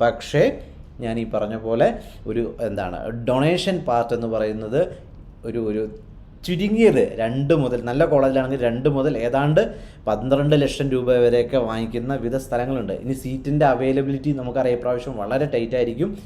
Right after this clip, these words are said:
ഈ പറഞ്ഞ കുറച്ച് സീറ്റുകൾ മാത്രമാണ് ഇത്തരത്തിൽ എൻട്രൻസ് ഇല്ലാതെ എടുക്കാൻ സാധിക്കുന്നത്. അപ്പോൾ തീർച്ചയായിട്ടും ഈ വീഡിയോ നിങ്ങളുടെ ഫ്രണ്ട്സ് സർക്കിളിലേക്ക് ഒന്ന് അയച്ചു കൊടുക്കുക. ഇതൊന്ന് അറ്റൻഡ് ചെയ്താൽ തന്നെ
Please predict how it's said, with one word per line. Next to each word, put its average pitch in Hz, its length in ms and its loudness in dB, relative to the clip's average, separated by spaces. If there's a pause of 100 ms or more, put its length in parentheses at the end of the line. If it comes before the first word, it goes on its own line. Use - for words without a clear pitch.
(160)
ഈ 120 140 -10
പറഞ്ഞ 123 180 0
കുറച്ച് 147 320 -2
സീറ്റുകൾ 160 380 0
മാത്രമാണ് 135 680 -2 (160)
ഇത്തരത്തിൽ 123 520 -2
എൻട്രൻസ് 143 680 -4
ഇല്ലാതെ 131 260 2
എടുക്കാൻ 107 300 -2
സാധിക്കുന്നത്. 98 500 -6 (260)
അപ്പോൾ 143 260 0
തീർച്ചയായിട്ടും 196 440 2
ഈ 185 60 2
വീഡിയോ 156 280 0
നിങ്ങളുടെ 151 340 2
ഫ്രണ്ട്സ് 131 400 -8
സർക്കിളിലേക്ക് 131 500 -2
ഒന്ന് 131 120 -2
അയച്ചു 113 240 -4
കൊടുക്കുക. 123 320 -2 (260)
ഇതൊന്ന് 165 300 4
അറ്റൻഡ് 208 520 4 (120)
ചെയ്താൽ 151 440 6
തന്നെ 147 240 4